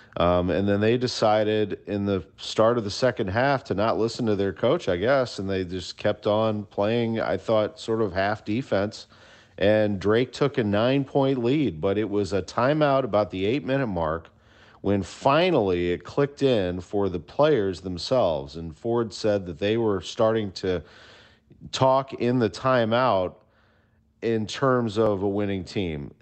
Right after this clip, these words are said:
taking accountability, you know, d-,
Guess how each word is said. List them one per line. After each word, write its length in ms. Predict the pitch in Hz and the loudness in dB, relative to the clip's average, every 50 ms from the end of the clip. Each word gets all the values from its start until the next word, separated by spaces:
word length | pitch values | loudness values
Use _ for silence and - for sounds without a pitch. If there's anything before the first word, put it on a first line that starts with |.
| - | -10
taking 400 | - - 127 127 123 - 131 113 | -4 -2 -2 -2 0 0 0 0
accountability, 960 | 107 98 - - 117 107 104 101 98 85 95 95 92 90 87 76 73 65 64 - _ _ _ _ _ _ _ _ _ - | 0 -2 -2 -2 0 0 0 0 -2 -2 -2 -2 0 0 -2 -4 -6 -8 -12 -14 _ _ _ _ _ _ _ _ _ -8
you 100 | 85 85 | -6 -4
know, 180 | 82 80 80 80 87 90 92 95 | -4 -4 -4 -6 -6 -8 -10 -6
d-, 320 | 92 110 110 85 76 98 | -2 -2 -2 -2 -2 -6